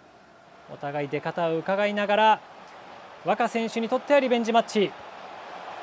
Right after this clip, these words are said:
友情川選手から、しっかりと対応します。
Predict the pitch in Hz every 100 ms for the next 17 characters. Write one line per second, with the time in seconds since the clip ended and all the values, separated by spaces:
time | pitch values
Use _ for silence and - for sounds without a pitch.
0 | - - - - 190 233 240 240 220 233
1 | 226 262 262 - 302 294 - - - -
2 | - - - - - - - - 165 165
3 | 156 170 175 139 - - -